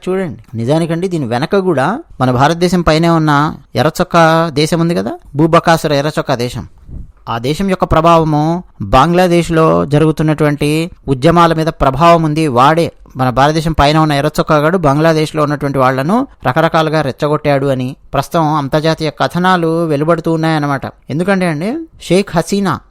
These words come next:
ఆమె మళ్ళీ బంగ్లాదేశ్కు లీడర్ అయ్యింది ఆమె. So ఆమె భారతదేశానికి పాజిటివ్గా ఉంటోంది. బంగ్లాదేశ్ కేంద్ర ప్రభుత్వము, మన భారత కేంద్ర ప్రభుత్వం రెండు కూడా దాదాపు దగ్గరగా ఒక మంచి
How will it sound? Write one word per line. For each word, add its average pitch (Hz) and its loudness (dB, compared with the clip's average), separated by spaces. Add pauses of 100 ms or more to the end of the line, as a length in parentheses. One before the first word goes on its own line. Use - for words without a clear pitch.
(140)
ఆమె 180 0
మళ్ళీ 185 0 (140)
బంగ్లాదేశ్కు 175 0 (160)
లీడర్ 165 -2
అయ్యింది 165 0
ఆమె. 104 -4 (260)
So 160 0 (160)
ఆమె 190 2 (160)
భారతదేశానికి 190 0
పాజిటివ్గా 180 2
ఉంటోంది. 160 -2 (160)
బంగ్లాదేశ్ 180 0 (200)
కేంద్ర 151 -6
ప్రభుత్వము, 180 -4
మన 208 -2
భారత 165 0
కేంద్ర 170 -4
ప్రభుత్వం 170 -4
రెండు 151 -2
కూడా 185 -2 (220)
దాదాపు 160 2
దగ్గరగా 170 2
ఒక 160 -2
మంచి 196 -2